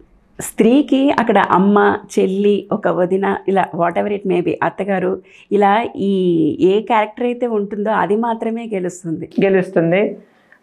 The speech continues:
Speaker 2: లోపల అంతర్లీనంగా ఉండే మహిళ ఓడిపోతుంది. అక్కడ ఏమవుతుంది, అందరూ తిరిగి ఆవిడకి బుద్ధులు చెప్తుంటారు.
Speaker 1: అవును.
Speaker 2: "ఏముందమ్మా అంత కష్టపడి కన్నావు, పేరు ఏదైతేనే, ఇవాళ వాళ్ళు అన్నారు పెట్టేసుకోరాదా?"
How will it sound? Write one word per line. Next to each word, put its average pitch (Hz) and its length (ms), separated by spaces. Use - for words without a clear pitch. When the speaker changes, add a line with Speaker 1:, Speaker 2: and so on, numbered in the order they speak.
Speaker 2:
లోపల 233 360
అంతర్లీనంగా 233 760
ఉండే 202 300
మహిళ 180 600
ఓడిపోతుంది. 165 680
అక్కడ 196 260
ఏమవుతుంది, 226 880
అందరూ 254 540
తిరిగి 247 380
ఆవిడకి 220 380
బుద్ధులు 214 240
చెప్తుంటారు. 180 540
Speaker 1:
అవును. - 400
Speaker 2:
"ఏముందమ్మా 180 680
అంత 208 280
కష్టపడి 190 320
కన్నావు, 196 360
పేరు 214 320
ఏదైతేనే, 240 800
ఇవాళ 208 340
వాళ్ళు 196 260
అన్నారు 190 480
పెట్టేసుకోరాదా?" 180 880